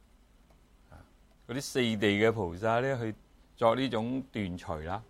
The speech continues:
係咪啊？啊，斷呢啲微細嘅煩惱嘅嗰種現行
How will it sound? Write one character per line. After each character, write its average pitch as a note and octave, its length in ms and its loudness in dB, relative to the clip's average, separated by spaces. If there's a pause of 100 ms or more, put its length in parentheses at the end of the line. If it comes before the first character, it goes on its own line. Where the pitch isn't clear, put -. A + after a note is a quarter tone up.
係 F2 100 -8
咪 F2+ 40 0
啊？ G2 180 4 (360)
啊， E2 200 -12 (320)
斷 A#2 120 8 (340)
呢 D3 120 4
啲 D3+ 260 4 (240)
微 F#2 280 4
細 A#2 300 6
嘅 A2+ 120 4
煩 E2+ 340 -2
惱 G2+ 240 2
嘅 A2 280 6 (300)
嗰 A#2+ 100 -4
種 A#2+ 240 0
現 A2 440 2
行 F#2 260 -2